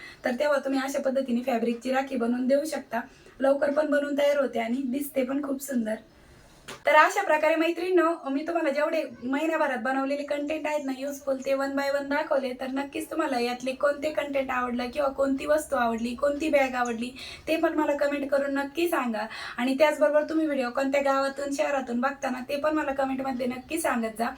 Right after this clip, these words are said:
म्हणजे मला कळतं की माझा व्हिडिओ कुठपर्यंत पोहोचत आहे. आणि या सर्वांची कटिंग स्टिचिंग already आपल्या चॅनलवरती अपलोड आहे, तुम्ही YouTube-ला सर्च करून पण बघू शकता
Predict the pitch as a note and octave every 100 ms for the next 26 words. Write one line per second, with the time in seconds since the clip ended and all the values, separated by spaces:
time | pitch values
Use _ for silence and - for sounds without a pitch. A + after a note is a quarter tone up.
0 | - - B3 B3 C4 C4+ C#4+ C#4+ D4 D4
1 | C#4+ D4 C#4+ D4 C4+ A#3 A3+ C#4+ - C4
2 | B3 A#3+ C4 D4+ D4 C4 A#3+ A#3 G#3 -
3 | - - C4 C4 B3+ C#4 C#4+ C#4+ - D4+
4 | D#4+ D#4 C4+ C4 A#3+ C4+ C#4 D4+ C#4+ C4+
5 | C4 C4 B3 A#3+ A#3 C4+ C4+ C4+ C#4 C#4+
6 | B3 C4 C4 B3+ C4+ C4 C4 C#4 C4 -
7 | C#4 C#4 C#4 D4 D#4 D#4 A#3 - A#3+